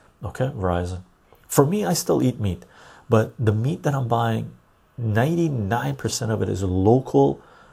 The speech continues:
from local farms, right? Uh, we go to a butcher that is getting their meat from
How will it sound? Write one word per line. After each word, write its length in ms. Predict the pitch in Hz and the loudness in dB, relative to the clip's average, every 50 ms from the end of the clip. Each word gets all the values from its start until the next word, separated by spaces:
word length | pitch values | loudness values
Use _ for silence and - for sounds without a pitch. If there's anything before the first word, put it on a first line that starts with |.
| - _ _ _ _ - | -20 _ _ _ _ -10
from 260 | - - 117 98 98 | -2 2 2 4 4
local 520 | 101 101 107 120 135 135 - - 139 127 | 4 6 8 8 6 6 6 4 4 4
farms, 840 | 120 - - - - 90 92 95 92 87 78 80 82 - - - - - - - - - | 4 0 -2 0 2 4 4 4 4 2 0 -4 -8 -10 -10 -12 -14 -20 -20 -20 -10 -4
right? 300 | - 85 87 107 139 156 - - - - - _ - | -2 -2 0 -2 -4 -6 -8 -14 -20 -20 -20 _ -2
Uh, 380 | - 98 98 98 98 98 - - - | 0 2 2 4 2 0 0 -2 -4
we 200 | 131 110 101 104 | -2 0 2 4
go 160 | 95 120 127 | 6 6 8
to 100 | 131 135 | 8 8
a 60 | 123 104 | 6 6
butcher 560 | 92 113 127 127 - - 131 127 123 123 123 - - - - - - - - | 4 4 2 2 2 2 2 4 4 2 -2 -8 -20 -20 -20 -20 -10 0 2
that 300 | 110 101 101 101 - - - _ - 110 | 4 4 4 2 0 -6 -14 _ -6 -2
is 200 | 113 107 - - | -2 -2 0 2
getting 260 | - 120 107 117 117 | 2 4 4 4 4
their 120 | 110 107 98 | 2 2 2
meat 420 | 98 98 101 104 104 104 - - - _ _ _ _ _ - | 2 0 -2 -2 -2 -4 -8 -12 -20 _ _ _ _ _ -20
from 500 | - - - 107 95 95 92 92 - | -8 0 2 4 4 4 2 0 -4